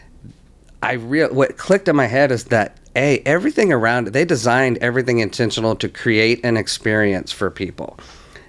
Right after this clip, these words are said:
And, and, and that's when I started clicking that people that design is, can create intentional ways for people to connect with, you know, whether it's a restaurant or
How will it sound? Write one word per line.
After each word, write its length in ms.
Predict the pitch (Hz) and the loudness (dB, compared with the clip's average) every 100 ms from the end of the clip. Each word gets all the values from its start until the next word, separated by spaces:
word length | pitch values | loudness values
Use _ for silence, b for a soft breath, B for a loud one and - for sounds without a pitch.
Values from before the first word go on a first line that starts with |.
| B | B
And, 440 | 110 107 104 101 - | -4 0 0 -2 -2
and, 200 | 120 113 | -2 -2
and 100 | 117 | 0
that's 200 | 131 175 | 2 2
when 100 | 190 | 2
I 60 | 139 | 0
started 260 | - 117 - | 2 -2 -4
clicking 640 | - 127 - 117 110 104 | -2 -2 0 -2 0 0
that 280 | 98 - - | -2 -4 -10
people 640 | 131 127 123 113 110 - - - - - - - | -8 -4 0 0 0 -6 -16 -20 -20 -20 -20 -20
that 320 | 104 107 98 | -6 -4 -2
design 460 | 104 95 117 117 107 | -4 0 0 2 0
is, 200 | 98 95 - - | -4 -8 -14 -10
can 300 | - 127 113 | -2 -2 -2
create 340 | - 110 107 | -2 0 0
intentional 880 | 101 - - 113 - 117 113 113 110 B B 107 | -2 -4 -2 -2 0 2 2 0 -2 B B -2
ways 340 | 104 104 101 | 0 0 -2
for 120 | 104 | -6
people 300 | - 113 107 | -4 -4 -4
to 80 | 101 | -6
connect 560 | - 104 104 104 - 104 | -6 -2 0 -2 -4 -2
with, 480 | 98 90 - - B B B - | 0 0 -4 -20 B B B -4
you 80 | |
know, 80 | - | 0
whether 180 | 107 127 | 2 2
it's 120 | 117 | 0
a 40 | 98 | 0
restaurant 760 | 110 131 - 123 123 123 113 | 0 -2 -4 -2 0 0 -2
or 260 | 107 92 | -6 -6